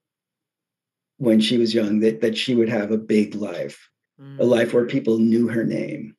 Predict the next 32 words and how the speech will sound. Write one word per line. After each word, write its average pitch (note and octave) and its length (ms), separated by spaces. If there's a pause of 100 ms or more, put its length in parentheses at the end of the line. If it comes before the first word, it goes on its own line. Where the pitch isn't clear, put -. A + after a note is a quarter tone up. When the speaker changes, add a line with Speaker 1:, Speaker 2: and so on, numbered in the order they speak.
(400)
Speaker 1:
and G#2+ 560 (200)
that C3+ 160
she E3 140
would G3 260
be, A#2+ 520 (500)
in D3 220
a B2+ 60
sense, A#2+ 360
famous. A2+ 360
She G3 140
says, E3 420
"Oh, D3+ 160
I D3 220
wasn't C#3+ 420
interested C3+ 460
in A2+ 180
fame A#2+ 500 (400)
per A2+ 180
se, B2 340
but A2 160
the A#2 100
things C3+ 360
I A#2 80
was F#3 280
interested B2 540
in, A2 320 (340)
you - 80
know, A2 220 (140)
leadership A2+ 880
and, G#2+ 340
and G#2+ 380
political A2 720